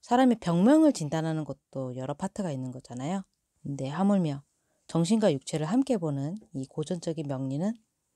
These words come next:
더 다양해져야 맞는 거고, 더 다양한 게 있는 게 사실 더 당연한 거예요. 자,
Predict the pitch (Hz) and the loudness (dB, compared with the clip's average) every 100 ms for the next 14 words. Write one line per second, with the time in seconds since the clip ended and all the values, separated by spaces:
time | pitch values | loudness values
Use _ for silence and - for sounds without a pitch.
0 | _ _ _ - 156 180 226 233 143 143 | _ _ _ -4 4 6 6 2 -2 -2
1 | 151 170 208 220 196 147 131 143 139 131 | -2 -2 -2 -2 -2 -2 -6 -6 -6 -8
2 | - 160 147 _ 143 143 143 143 160 185 | -8 -10 -10 _ -10 -10 -6 -4 -4 -4
3 | 156 135 139 147 175 - - 156 165 _ | -4 -6 -6 -10 -12 -14 -12 -10 -10 _
4 | _ 170 - _ _ _ _ _ - 143 | _ -20 -20 _ _ _ _ _ -8 -4
5 | 185 247 196 127 127 147 _ _ _ _ | 0 0 -2 -8 -12 -16 _ _ _ _
6 | _ _ _ _ _ _ _ - | _ _ _ _ _ _ _ -18